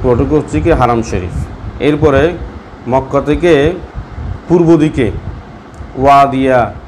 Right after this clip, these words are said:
ওয়াইনা স্থানের পশ্চিম কিনারা পর্যন্ত যত-, যেটা হচ্ছে পনেরো কিলোমিটার, অর্থাৎ পূর্ব দিকে পনেরো কিলাম-, পনেরো কিলোমিটার পর্যন্ত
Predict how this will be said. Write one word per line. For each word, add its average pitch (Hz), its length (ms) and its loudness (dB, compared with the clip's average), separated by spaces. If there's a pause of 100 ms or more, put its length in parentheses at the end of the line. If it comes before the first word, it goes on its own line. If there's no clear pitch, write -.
(160)
ওয়াইনা 156 560 0 (120)
স্থানের 147 1000 -2 (120)
পশ্চিম 165 380 2
কিনারা 131 300 0
পর্যন্ত 117 580 0 (600)
যত-, 123 200 -4 (120)
যেটা 123 220 -2
হচ্ছে 131 300 0 (100)
পনেরো 131 260 0
কিলোমিটার, 107 480 -2 (540)
অর্থাৎ 151 340 0 (120)
পূর্ব 143 240 0
দিকে 147 340 0
পনেরো 147 240 0
কিলাম-, 151 340 0 (340)
পনেরো 151 260 2
কিলোমিটার 151 420 0
পর্যন্ত 131 520 -2